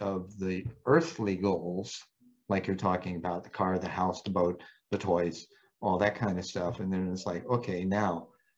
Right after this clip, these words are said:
that, that you lose interest with that afterwards. Like, I mean, sometimes you can continue with that and be happy, maybe. But I would think that over time, it's like, there's still something more,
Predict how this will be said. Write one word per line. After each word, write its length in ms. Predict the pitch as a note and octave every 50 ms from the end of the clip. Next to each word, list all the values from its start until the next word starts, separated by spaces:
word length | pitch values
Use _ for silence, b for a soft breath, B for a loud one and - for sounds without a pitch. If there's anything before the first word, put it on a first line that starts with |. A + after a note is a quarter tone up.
| _ _ -
that, 300 | - G2+ G2 G2 - -
that 220 | G2 G2+ G2+ - - - _
you 140 | - A2 G2
lose 260 | F#2 G2 G#2 G2+ G2+
interest 380 | D3+ F#3+ G#3+ - A#3+ C#3+ - -
with 160 | G#2+ F2+ D#2+ -
that 220 | E2+ D#2 D#2 - _ _ -
afterwards. 500 | F2+ F2 - - F#2 E2+ E2+ E2+ - -
Like, 160 | G2+ G2 F2+ - - - - - _ _ _ _ - A#2+ - -
I 40 | C3
mean, 140 | C#3 C3+
sometimes 460 | C3 - A3 G3+ - D#3+ C#3 A#2+ A2 A2+
you 100 | A2 -
can 180 | - G2+ F#2
continue 420 | - G#2+ G2+ F#2+ A2 G2+ F#2 F2 F2+
with 160 | F#2 F2+ -
that 260 | F#2+ F2 F#2+ B2 C3+
and 140 | B2 G#2 G2
be 100 | G2 F2
happy, 480 | F2 F2 D#2+ D#2 - A#2+ C#3+ D3 C#3+ b b b b b _ -
maybe. 520 | G#2 F#2+ E2+ E2 D#2+ - G2 B2 B2+ - b b b b b b b b b _ -
But 140 | G#2+ G2 G2
I 120 | G2 G2
would 180 | F#2 G2 F#2 -
think 440 | - - - A#2 A2+ G#2+ F#2+ - -
that 300 | G2+ G2 F#2 F2+ F2+ G#2
over 260 | G#2 F#2+ F#2 F#2 F2+
time, 340 | - - B2+ C3 B2+ A#2 G#2+
it's 140 | G2 -
like, 160 | G#2 F#2+ F2+ - _ _ - - - - - - - - - - - - - - _ _ -
there's 260 | A#2+ A#2 A2+ A2+ -
still 400 | - - - C#3+ A2+ F2 - - b b b b b b b b _ _ _ _ _ _ F#4 F#4 F#4 F#4 _ _ _ _ _ _ _ _ _ _ _ _ _ _ _ _
something 480 | - - - A#2+ A2 G#2 - G#2 G2 F#2
more, 280 | F#2 F#2+ E2+ - -